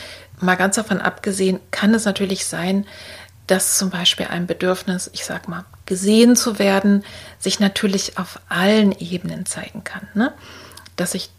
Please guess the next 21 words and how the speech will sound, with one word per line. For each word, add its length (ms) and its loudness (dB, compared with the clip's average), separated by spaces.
auf 180 -12
meiner 260 -6
Arbeit 420 0
besser 300 -6
wahrgenommen 640 -8
werde 260 -12
von 200 -6
den 160 -8
anderen, 360 -8
vielleicht 420 -2
von 160 0
meiner 260 -4
Partnerin, 540 -8
von 140 -10
meinem 180 -8
Partner 400 -12
oder 420 4
auch 260 -6
in 140 -2
meiner 280 -6
Familie. 460 -12